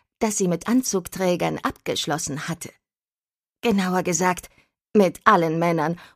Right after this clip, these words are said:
und den meisten Anzügen. Sie war jetzt ein anderer Mensch, hatte neue und hehre Ziele,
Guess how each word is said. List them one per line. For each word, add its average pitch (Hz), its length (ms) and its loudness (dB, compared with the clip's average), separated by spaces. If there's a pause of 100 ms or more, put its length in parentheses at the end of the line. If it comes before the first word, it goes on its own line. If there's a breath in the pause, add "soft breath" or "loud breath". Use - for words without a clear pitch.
und 220 500 2
den 247 160 2
meisten 170 680 2
Anzügen. - 600 0 (1040)
Sie 277 340 4
war 202 140 2
jetzt 208 480 -4
ein 165 220 -4
anderer 196 460 4
Mensch, - 440 -4 (480)
hatte 196 200 0
neue 214 460 6
und 175 220 -4
hehre 220 520 2
Ziele, 208 380 2